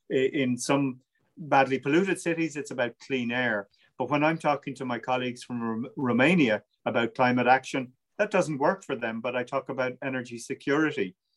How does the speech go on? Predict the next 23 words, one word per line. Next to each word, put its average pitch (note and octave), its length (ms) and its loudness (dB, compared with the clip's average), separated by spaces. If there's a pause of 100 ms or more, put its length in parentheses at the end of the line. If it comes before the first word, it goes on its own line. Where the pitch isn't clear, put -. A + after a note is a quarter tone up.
(160)
So C3 160 0
I B2+ 80 2
think D3+ 280 -6
we C#3 120 0
can C3 280 -2 (320)
tick F3+ 280 0
different D#3 360 0
boxes C3+ 480 -2
with B2+ 140 -6
different A#2 440 -2
people B2+ 380 -2 (340)
and A#2+ 200 -4
get B2+ 280 4 (160)
everyone A#2 640 0
nodding B2 500 2
in A2 160 -2
agreement A#2 460 0
that G#2+ 80 -2
we G#2+ 120 -2
need G#2 240 -2
to A2 100 -2
do A#2 200 4
something. G#2+ 520 -2